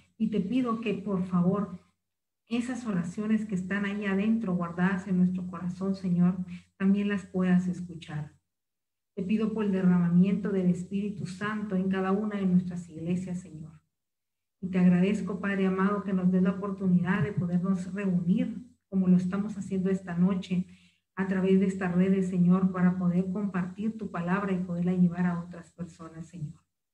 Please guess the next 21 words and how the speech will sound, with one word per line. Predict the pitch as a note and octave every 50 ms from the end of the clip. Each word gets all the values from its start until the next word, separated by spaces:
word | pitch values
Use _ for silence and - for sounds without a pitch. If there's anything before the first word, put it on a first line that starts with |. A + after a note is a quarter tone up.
| _ _ _ _ _ _ _ _ _ _ _ _ -
Gracias, | F#3 G3 G3 F#3 G3 A3 G#3+ -
Padre, | - - G3+ G#3 G#3+ G#3 G3 F#3+ F#3 F3+ F#3 F#3 - - -
por | F#3+ F#3+
esta | F#3+ F#3+ F#3 F#3+
hermosa | F#3+ F#3+ F#3+ F#3+ F#3+ F#3+ F#3+ F#3
noche | F3 F3 F#3+ G3 F#3 - F#3+
y | F#3 -
por | F3+ F3 F3+
este | F3 - - F#3+
hermoso | F#3 F3+ F3 E3 F3 F3 F3+ F3+ - - -
mensaje, | - F3+ E3 - - - E3+ E3 D3+ - F3
Señor. | - - - F3+ F#3 - - - _ _ _ _ _ _ _ _ _ _ _ _ _ _ -
Y | G3+ G3 F#3+
te | F#3+ G3
pido, | F#3 F#3 A3 A3 A3+ A3+ A3+ A3+
Padre | - G3+ G3+ G3+ G3
amado, | F#3+ G3 F#3+ G3 G3+ G#3 G#3+ -
con | F#3 F3 F3+
todo | - F#3 F#3+ G3 F#3+
mi | G3 F#3+
corazón, | F#3+ F#3 F3 E3+ E3+ E3 - - F#3 F#3+ G3 G3+ G#3 F#3+